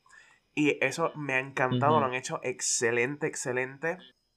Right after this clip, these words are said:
Speaker 2: Ujú.
Speaker 1: Este,
Speaker 2: Sí,
Speaker 1: eh,
Speaker 2: sí.
Speaker 1: lógicamente no he terminado la serie, pero ya ha pasado un montón de cosas so far en mitad del season.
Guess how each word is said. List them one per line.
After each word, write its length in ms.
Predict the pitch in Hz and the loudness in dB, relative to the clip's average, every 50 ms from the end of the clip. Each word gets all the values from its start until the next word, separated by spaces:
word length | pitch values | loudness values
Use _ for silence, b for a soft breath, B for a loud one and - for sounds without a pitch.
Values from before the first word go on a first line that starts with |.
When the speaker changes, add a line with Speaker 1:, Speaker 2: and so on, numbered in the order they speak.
| _ _ _ _ _ _ _ _ - | _ _ _ _ _ _ _ _ 0
Speaker 2:
Ujú. 140 | 123 127 127 | 2 2 4
Speaker 1:
Este, 680 | 151 147 127 123 120 117 113 131 127 123 117 113 107 - | 2 2 0 0 0 0 0 2 2 2 0 -2 -4 -6
Speaker 2:
Sí, 400 | - - - 101 101 101 98 98 - | -6 2 4 6 8 8 6 4 2
Speaker 1:
eh, 160 | 127 123 - | 0 0 2
Speaker 2:
sí. 60 | 131 | 2
Speaker 1:
lógicamente 440 | 139 135 - - 147 147 147 147 151 | 2 2 4 4 4 2 2 2 2
no 80 | 139 | 2
he 20 | 135 | 2
terminado 360 | 131 131 135 135 131 131 135 | 0 0 0 0 0 2 2
la 120 | 135 131 | 2 2
serie, 300 | 131 - 156 151 151 147 | 0 0 0 0 2 2
pero 140 | 139 127 123 | 0 0 0
ya 120 | 117 117 113 | 0 0 0
ha 20 | |
pasado 240 | 123 123 139 139 131 | -2 -4 -4 -6 -8
un 100 | 131 131 | -8 -8
montón 380 | 131 131 131 127 131 131 131 | -10 -10 -4 -2 -2 -2 0
de 140 | 127 123 117 | 0 0 2
cosas 440 | 113 120 131 131 - - 113 113 113 | 2 2 0 0 0 -2 -2 -2 -2
so 280 | - - - 117 113 113 | -2 0 0 0 0 0
far 300 | - - 123 120 120 120 | -2 0 0 2 2 0
en 80 | 117 | -2
mitad 240 | 117 117 113 110 113 | -2 -2 0 2 2
del 120 | 117 117 | 2 0
season. 540 | 117 - - 131 135 127 - 107 104 107 104 | -2 -4 -6 -6 -6 -6 -6 -6 -6 -6 -8